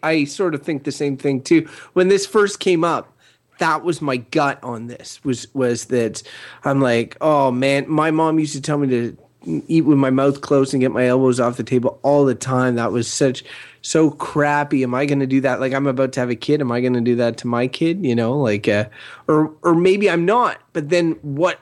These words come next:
other norms of etiquette am I going to, am I going to espouse? Like, what am I gonna say there?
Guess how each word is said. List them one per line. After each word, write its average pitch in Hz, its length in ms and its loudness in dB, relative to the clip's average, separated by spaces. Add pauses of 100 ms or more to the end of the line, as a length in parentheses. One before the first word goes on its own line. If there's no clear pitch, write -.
(100)
other 185 420 0
norms 135 480 -4
of 123 140 -8
etiquette 123 560 -4
am 123 160 -4
I 120 140 0
going 117 380 -2
to, 110 500 0 (580)
am 131 160 0
I 123 140 2
going 120 280 0
to 127 140 -2
espouse? 113 540 -4
Like, 117 220 -2
what 147 120 2
am 147 140 2
I 143 100 2
gonna 139 220 0
say 123 360 -2
there? 131 260 0